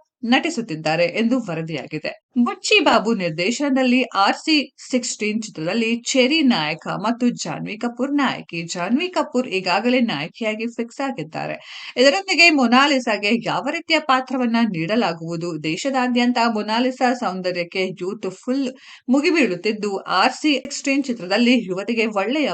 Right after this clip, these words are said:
ಪಾತ್ರ ಸಿಕ್ಕರೆ ಪ್ಯಾನ್ ಇಂಡಿಯಾ ಸಿನಿಮಾದ ಜೊತೆಗೆ ಚರಣ್‌ಗೆ ಹೊಂದಾಣಿಕೆಯಾಗಲಿದೆ ಎನ್ನುತ್ತಿದ್ದಾರೆ. ಅಭಿಮಾನಿಗಳು ಅಷ್ಟೇ ಅಲ್ಲ, ಸ್ಯಾಂಡಲ್‌ವುಡ್‌ಗೂ ಬರಲಿದ್ದಾರೆ ಎನ್ನಲಾಗಿದೆ.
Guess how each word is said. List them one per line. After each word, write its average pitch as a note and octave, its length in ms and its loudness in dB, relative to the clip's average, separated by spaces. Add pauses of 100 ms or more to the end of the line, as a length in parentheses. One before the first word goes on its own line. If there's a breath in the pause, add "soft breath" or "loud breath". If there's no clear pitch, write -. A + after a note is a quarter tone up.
ಪಾತ್ರ D#3 280 -4
ಸಿಕ್ಕರೆ A3 500 0
ಪ್ಯಾನ್ G3+ 340 -2
ಇಂಡಿಯಾ C#4+ 280 4
ಸಿನಿಮಾದ G#3+ 420 0 (140)
ಜೊತೆಗೆ G3+ 320 -4
ಚರಣ್‌ಗೆ F3+ 500 -4
ಹೊಂದಾಣಿಕೆಯಾಗಲಿದೆ F#3 1000 -2
ಎನ್ನುತ್ತಿದ್ದಾರೆ. D3+ 800 -4
ಅಭಿಮಾನಿಗಳು D#3+ 800 -4
ಅಷ್ಟೇ E3+ 300 -6
ಅಲ್ಲ, E3 280 -2
ಸ್ಯಾಂಡಲ್‌ವುಡ್‌ಗೂ G#3 680 -2
ಬರಲಿದ್ದಾರೆ D#3 560 -2
ಎನ್ನಲಾಗಿದೆ. D#3 840 -4